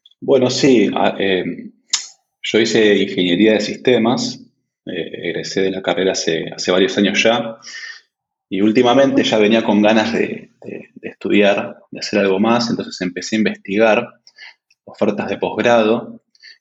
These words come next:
y encontré uno que me llamó mucho la atención, que es un máster de ingeniería de sistemas complejos. Es un máster que me resultó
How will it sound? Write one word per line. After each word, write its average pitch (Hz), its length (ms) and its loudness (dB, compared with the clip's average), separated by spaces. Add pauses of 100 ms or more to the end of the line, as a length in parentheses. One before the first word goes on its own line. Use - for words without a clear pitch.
(140)
y 110 80 0
encontré 113 400 0
uno 135 280 4
que 101 120 0
me 101 80 0
llamó 110 260 0
mucho 113 220 2
la 101 60 4
atención, 107 720 -2 (280)
que 92 380 -4
es - 220 -6
un 104 280 -2
máster 131 640 -2 (680)
de 95 360 2
ingeniería 104 520 0
de 110 80 2
sistemas - 400 -2
complejos. - 920 -4 (320)
Es - 280 -16
un - 640 -12
máster 104 440 -6
que 90 120 -6
me 87 100 -6
resultó 90 800 0